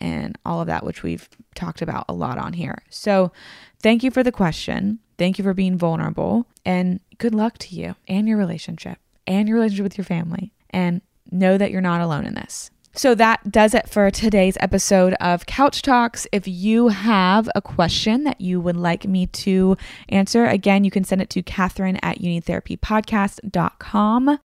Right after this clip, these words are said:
You can follow the podcast at, at Unitherapy Podcast on Instagram, and you can follow me at cat dot defada. And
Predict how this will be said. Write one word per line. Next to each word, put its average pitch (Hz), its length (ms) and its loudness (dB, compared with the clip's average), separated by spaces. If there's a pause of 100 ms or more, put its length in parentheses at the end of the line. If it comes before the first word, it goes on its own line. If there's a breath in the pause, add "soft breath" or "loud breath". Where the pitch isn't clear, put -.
You 196 80 -2
can 190 160 0
follow 190 380 2
the 180 80 0
podcast 185 640 -4
at, 165 220 -2
at - 180 -2
Unitherapy 170 560 -4
Podcast 180 800 -4
on 165 440 -2
Instagram, 208 540 -2
and - 60 -6
you 190 60 -6
can 165 120 -2
follow - 240 -4
me 226 500 4
at - 360 -4 (120)
cat - 320 -6
dot - 300 -2
defada. 254 640 0 (120)
And 196 540 0